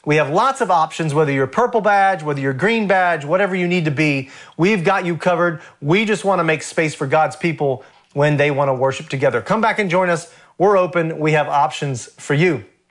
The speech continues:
We also have some wonderful classes coming up. You're gonna get more details on our discipleship semester. Starts April fourteenth. Also, we have some academy classes coming up soon,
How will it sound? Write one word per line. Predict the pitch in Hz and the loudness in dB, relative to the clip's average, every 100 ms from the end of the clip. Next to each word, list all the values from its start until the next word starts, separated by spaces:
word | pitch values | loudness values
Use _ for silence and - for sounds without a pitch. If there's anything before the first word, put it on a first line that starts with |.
| _ _ _ - - | _ _ _ -20 -6
We | 135 156 | 0 2
also | 160 175 | 2 0
have | 160 147 | 0 -2
some | 139 | -4
wonderful | 135 208 202 185 | 0 0 0 -2
classes | - 180 165 160 | 0 -2 -2 -4
coming | 175 160 | -4 0
up. | 151 151 - - - - | 0 -2 -8 -20 -14 -2
You're | 165 | -2
gonna | 175 | 0
get | 160 170 | -2 0
more | 170 180 | 0 0
details | 156 302 330 180 135 120 160 196 - _ _ _ - | 0 0 0 -2 0 0 -2 -4 -14 _ _ _ -2
on | 175 | 0
our | 160 | 0
discipleship | 139 131 160 165 202 254 240 | -2 -2 -2 -2 -2 -4 -2
semester. | 240 226 - - 247 - _ | -2 0 0 -4 -8 -8 _
Starts | - - 123 - | -6 -2 -2 -2
April | 143 156 | -4 -2
fourteenth. | 202 196 156 156 151 - - - | -2 -2 -2 -4 -6 -16 -10 0
Also, | 254 262 311 | 0 2 0
we | 247 | 2
have | 240 - | 0 -2
some | 240 | -4
academy | 233 - 262 311 240 | -4 0 0 0 -2
classes | 147 156 123 135 | 0 0 0 -6
coming | - 151 131 | -6 -2 -2
up | - | -4
soon, | - 147 160 254 | -4 0 0 -2